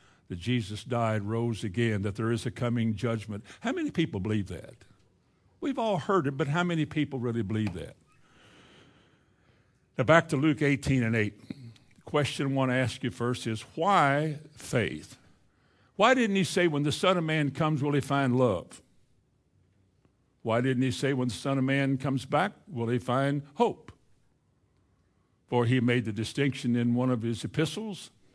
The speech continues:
Paul did, "Uh, uh, there's faith, hope, and love, and the greatest of these is love." Why didn't Jesus then say, "When the Son of Man returns, will he find love"?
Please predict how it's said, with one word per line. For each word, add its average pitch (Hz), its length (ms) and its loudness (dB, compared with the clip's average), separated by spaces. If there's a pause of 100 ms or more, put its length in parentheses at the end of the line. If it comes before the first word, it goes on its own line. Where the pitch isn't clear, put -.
(760)
Paul 123 260 2
did, 143 340 2
"Uh, 113 360 0
uh, 127 80 -4
there's 113 260 -4
faith, 143 380 0
hope, 147 200 -2
and 165 140 -2
love, 151 240 -4
and 107 80 -2
the 110 60 -2
greatest 117 400 -2
of 120 80 -4
these 151 260 0
is 160 140 -2
love." 175 260 0
Why 151 180 4
didn't 143 300 2
Jesus 127 420 2
then 147 220 0
say, 151 240 0
"When 151 160 -2
the 127 100 2
Son 170 280 -2
of 147 80 0
Man 147 260 0
returns, 160 640 0 (720)
will 127 160 2
he 151 80 4
find 180 360 4
love"? 226 380 4